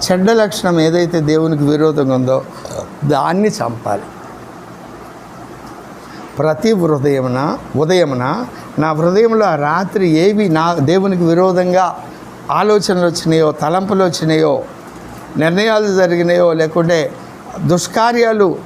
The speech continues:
మన అంతరంగంలో జరిగినాయో వాటిని చంపేయాలి. అంటే అర్థం ఏమిటి? "ప్రభువా, దీని నుండి నన్ను తిప్పు, నీ తట్టు తిప్పు. ఇది నాకు ఎవరినో క్షమించలేకపోయా, ఎవరితోనో సమాధాన పడలేకపోయా,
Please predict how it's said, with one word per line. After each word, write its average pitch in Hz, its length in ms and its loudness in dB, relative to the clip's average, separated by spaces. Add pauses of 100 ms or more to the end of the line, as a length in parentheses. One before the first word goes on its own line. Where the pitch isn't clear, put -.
మన 165 200 2
అంతరంగంలో 190 720 2
జరిగినాయో 147 600 0 (320)
వాటిని 240 480 2
చంపేయాలి. 170 600 -2 (260)
అంటే 190 200 0
అర్థం 190 360 2
ఏమిటి? 214 400 2 (320)
"ప్రభువా, 147 320 2
దీని 147 260 2
నుండి 156 240 2
నన్ను 139 260 0
తిప్పు, 131 440 -4 (480)
నీ 156 120 2
తట్టు 147 280 -2
తిప్పు. 127 420 -4 (640)
ఇది 151 260 2
నాకు 147 600 0
ఎవరినో 160 400 2
క్షమించలేకపోయా, 156 880 0
ఎవరితోనో 160 480 0
సమాధాన 175 520 0
పడలేకపోయా, 147 680 0